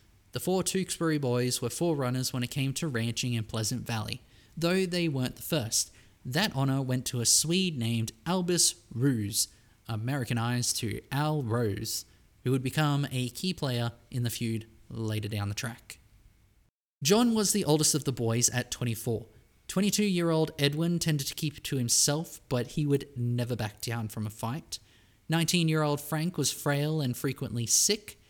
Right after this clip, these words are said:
Finally, seventeen-year-old James, again known as Jim, was an impulsive young lad. Because few people lived in the valley, the brothers had the pick of their land. It was near the rocky foothills along Cherry Creek where they chose to build their ranch.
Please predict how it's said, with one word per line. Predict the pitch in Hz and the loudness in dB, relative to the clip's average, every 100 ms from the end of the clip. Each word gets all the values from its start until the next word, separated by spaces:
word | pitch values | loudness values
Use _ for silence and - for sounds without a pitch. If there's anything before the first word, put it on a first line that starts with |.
| _ _ _ _ _ _ - | _ _ _ _ _ _ -6
Finally, | 190 190 190 185 | 0 2 4 6
seventeen-year-old | - 196 185 185 165 147 143 131 123 | 6 4 2 2 2 2 2 0 0
James, | - 147 180 226 214 - - | 0 0 2 2 2 0 -2
again | 123 135 131 | 0 2 2
known | 127 120 117 | 0 0 0
as | 110 - | 0 -2
Jim, | - 175 202 214 - _ - | 0 2 0 -2 -10 _ -4
was | 131 | 0
an | 143 | 2
impulsive | 139 139 180 190 - 202 175 | 0 0 -2 2 2 0 -2
young | 127 127 139 139 - | -2 0 0 -2 -2
lad. | 117 113 113 107 - - - - - - - - _ _ - | -2 -2 -2 -4 -10 -16 -20 -20 -20 -20 -20 -20 _ _ -6
Because | 160 226 - | 0 4 4
few | - 226 | 4 2
people | - 202 185 175 | 2 0 2 2
lived | 135 135 131 | 2 2 2
in | 131 135 | 2 2
the | 117 | 2
valley, | 107 104 120 135 | -2 -2 -2 -2
the | 127 | -2
brothers | 160 175 156 | -2 0 0
had | 156 143 - | 0 -4 -6
the | 135 | -8
pick | - - 208 | -2 2 4
of | 165 | 2
their | 151 143 | 0 0
land. | 131 101 - 131 - _ - _ _ _ _ - | 0 -2 -6 -10 -12 _ -20 _ _ _ _ 0
It | 151 | 4
was | 160 156 - - | 6 6 6 4
near | 156 180 196 | 2 4 2
the | 175 | 2
rocky | 147 180 214 | 0 -2 -2
foothills | 185 - 180 165 - 139 135 135 | -2 -2 -2 -2 0 0 0 0
along | - 123 123 123 | 0 0 2 0
Cherry | - 147 143 | 0 -2 -2
Creek | - 147 113 - - | -2 0 0 -4 -6
where | 120 | -2
they | 120 | -2
chose | - 143 143 147 - | -2 0 0 0 -2
to | 131 | 0
build | 120 113 117 | -2 -2 -2
their | 127 | -2
ranch. | 113 110 - - - | 0 -2 -4 -8 -8